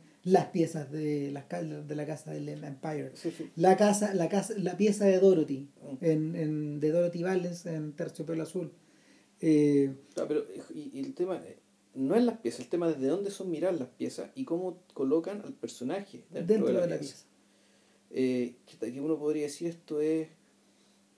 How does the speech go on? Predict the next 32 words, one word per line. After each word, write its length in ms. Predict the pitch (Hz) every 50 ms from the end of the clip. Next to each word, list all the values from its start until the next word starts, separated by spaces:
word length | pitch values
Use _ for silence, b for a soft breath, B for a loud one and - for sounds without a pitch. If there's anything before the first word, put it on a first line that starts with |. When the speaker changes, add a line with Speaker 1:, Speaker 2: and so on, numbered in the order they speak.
| _ -
Speaker 2:
¿es 120 | 151 160 170
una 220 | 180 170 156 139
celda? 560 | 135 - 196 208 226 220 202 220 214 208 - -
No. 480 | 131 139 156 170 185 180 151 127 - - _ -
Speaker 1:
No, 220 | 196 226 262 262
no 100 | 226 202
es 100 | 240 294
una 120 | 311 302 285
celda. 280 | 302 330 233 156 151 151
Speaker 2:
No 140 | 170 202
es 80 | 226 190
una 220 | 165 143 131 120
celda, 420 | - - 120 - - - 156 165 - _ b b b b b b b b -
pero 120 | 143 160 180
es 40 | 180
un 40 | 180
lugar 380 | 175 165 185 208 208 - - -
claramente 840 | - 170 175 208 226 247 269 262 226 208 - - - 190 208 208 - _ -
que, 120 | - 175
eh, 140 | 165 151 - -
es, 220 | 143 139 127 - 151
es 60 | 160
un 100 | - - -
Speaker 1:
Es 80 | 156 156
un 80 | 160 220 247 277
Speaker 2:
lugar 120 | 285 -
Speaker 1:
espacio 320 | - - 302 285 277 294 285
interior. 500 | - - - 254 285 277 220 - - - -
Speaker 2:
es 100 | 170 202
un 80 | 208
espacio 340 | 208 208 - 196 190 - 190
interior, 440 | 170 - 185 180 208 208 185 180